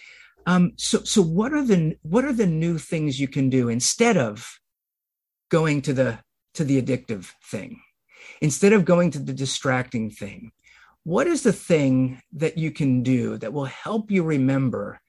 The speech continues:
that there is one who does not grow faint? And if you join yourself with him in your weakness, he will sustain you. And look, it's different for each person,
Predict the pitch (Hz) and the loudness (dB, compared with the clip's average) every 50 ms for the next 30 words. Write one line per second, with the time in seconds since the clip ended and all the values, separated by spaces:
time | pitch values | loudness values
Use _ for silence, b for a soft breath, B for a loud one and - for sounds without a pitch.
0 | b b b b b b b b 143 143 139 139 - 170 156 - - 190 202 220 | b b b b b b b b 0 0 0 0 0 -4 -4 0 4 6 6 6
1 | 202 160 147 143 143 139 131 131 127 123 123 143 127 135 131 120 135 139 139 143 | 6 2 0 0 0 0 0 0 -2 -2 -4 -4 -4 -2 -2 0 0 0 0 0
2 | - - 139 120 107 - - 104 98 95 - _ - - _ _ _ _ b b | -2 -2 -2 -2 -2 -4 -8 -14 -16 -16 -18 _ -20 -20 _ _ _ _ b b
3 | b b b b b b b - 160 165 139 - 160 165 143 123 - - 170 202 | b b b b b b b -2 0 0 0 0 -2 -2 -2 -2 0 2 4 6
4 | 233 254 254 233 180 151 - - 175 160 151 - - 147 - - 160 151 151 147 | 6 6 6 6 4 2 0 -2 -2 -2 -2 -4 -4 -6 -4 -4 -4 -2 -2 0
5 | 143 135 131 131 120 120 131 135 131 - 120 113 107 107 - - - - - - | 0 0 0 0 0 0 0 0 0 -2 -6 -8 -8 -8 -10 -12 -12 -12 -8 -4
6 | - 202 208 233 240 - - 202 185 - - - 139 143 143 135 113 - - - | -4 -2 0 0 -2 -2 0 -2 -4 -4 -4 -4 -2 0 0 0 -2 -4 -6 -16
7 | _ _ _ B B B B B B B B B B B 208 208 208 240 202 - | _ _ _ B B B B B B B B B B B 4 6 6 6 6 6
8 | - 165 147 135 135 127 196 208 - 262 226 - - 208 208 208 - - - 160 | 2 -2 -4 -2 2 4 4 6 6 6 4 4 4 2 0 0 -2 -6 -6 -4
9 | 135 131 - - - 135 127 135 131 - | -4 -4 -4 -4 -2 -2 -2 -2 -2 -4